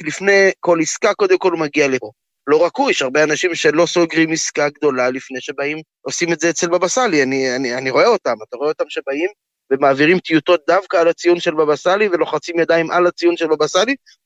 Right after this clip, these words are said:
אחר כך ממשיכים למשרדים. למה? אני לא יודע להסביר את זה. אז כמו שאמרתי, התופעה הראשונה שבאה זה אנשים באים, מרגישים, מריחים והולכים. יש אנשים שמתחברים יותר ונכנסים לתוך הציון עצמו, אה, קוראים פרקי תהילים,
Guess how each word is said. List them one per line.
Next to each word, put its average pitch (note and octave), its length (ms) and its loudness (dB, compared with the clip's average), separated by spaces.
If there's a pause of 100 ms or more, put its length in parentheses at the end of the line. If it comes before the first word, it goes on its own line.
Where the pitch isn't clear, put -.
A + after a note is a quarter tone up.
אחר B3+ 140 0
כך A3 80 -4
ממשיכים F#3+ 360 0
למשרדים. C#3+ 500 -2 (160)
למה? A3+ 340 2 (440)
אני D3 100 2
לא C#3+ 60 4
יודע F3+ 140 2
להסביר D3 460 -2
את A#2+ 60 -2
זה. G#2+ 120 -10 (420)
אז F#3 180 0
כמו A#3 180 0
שאמרתי, G#3 380 0
התופעה F3+ 380 0
הראשונה F#3+ 380 0
שבאה E3 360 0
זה E3 120 0
אנשים E3 300 -2
באים, D#3+ 260 2
מרגישים, D#3 580 -2
מריחים D#3+ 500 2 (260)
והולכים. C3+ 520 0 (360)
יש E3+ 280 2
אנשים E3+ 240 -2
שמתחברים G3+ 600 -2
יותר D#3 420 2
ונכנסים D3+ 600 -4
לתוך D#3 260 -2
הציון D3+ 380 0
עצמו, B2 360 -8 (360)
אה, C#3 80 0
קוראים F3 300 4
פרקי E3+ 320 0
תהילים, D3 500 0